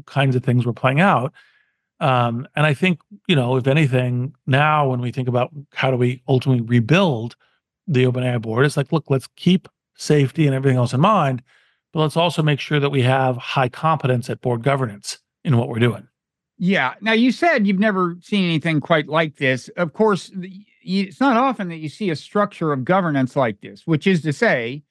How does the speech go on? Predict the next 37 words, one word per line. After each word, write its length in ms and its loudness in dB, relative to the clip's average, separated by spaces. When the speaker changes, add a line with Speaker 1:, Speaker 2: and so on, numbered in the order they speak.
Speaker 2:
because 340 2
Open 300 2
A 200 4
I 120 2
started 440 0
out 220 2
as 120 -2
a 40 2
nonprofit, 840 -2
you 120 0
had 320 2
what 180 -2
was 240 -2
the 100 2
board 520 2
of 200 -2
a 120 0
nonprofit, 1040 -2
uh, 240 0
overseeing, 1120 0
uh, 640 2
a, 440 -2
you 120 0
know, 240 0
a, 180 0
a, 180 -2
a, 240 -2
a 80 -2
company 540 0
that 260 0
was 240 -2
in 140 0
the 60 0
business 440 0
of 80 -2
making 500 -2
profit. 500 -4